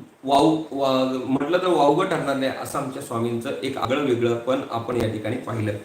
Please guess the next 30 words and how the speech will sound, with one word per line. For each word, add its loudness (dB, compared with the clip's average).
मग 2
आज 6
या 4
ठिकाणी 4
आपण 4
अशाच 2
काहीच्या 4
लीळांच्या 2
माध्यमातून 0
माझा 2
देव 2
कसा -2
आहे -2
हे 0
आपल्याला 0
अभ्यासायचं -8
आहे. -18
मग 4
तो 2
देव 8
कसा 2
आहे? 0
अरे 0
देवाला 6
बघायचंय, 0
देवाला 4
अनुभवायचंय, 0
देवाला 6
आपलंसं 0
करायचंय. -2